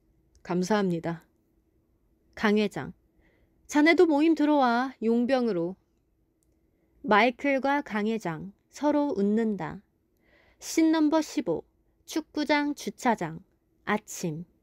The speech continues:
차로 걸어오는 마이클. 핸드폰을 켜서 보면 아무 문자도 없다. 괄호, 아침 고맙다는 수연의 문자를 기다림. 씬 넘버 십육.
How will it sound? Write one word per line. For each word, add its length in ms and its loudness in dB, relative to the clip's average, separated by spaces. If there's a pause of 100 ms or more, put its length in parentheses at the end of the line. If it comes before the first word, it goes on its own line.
(920)
차로 380 4
걸어오는 640 2
마이클. 640 -6 (720)
핸드폰을 680 2
켜서 320 -4
보면 520 -4
아무 360 0
문자도 580 -2
없다. 560 -10 (1000)
괄호, 460 0 (500)
아침 460 -4
고맙다는 720 -2
수연의 500 0
문자를 540 0
기다림. 560 -4 (1500)
씬 300 4
넘버 280 4
십육. 460 0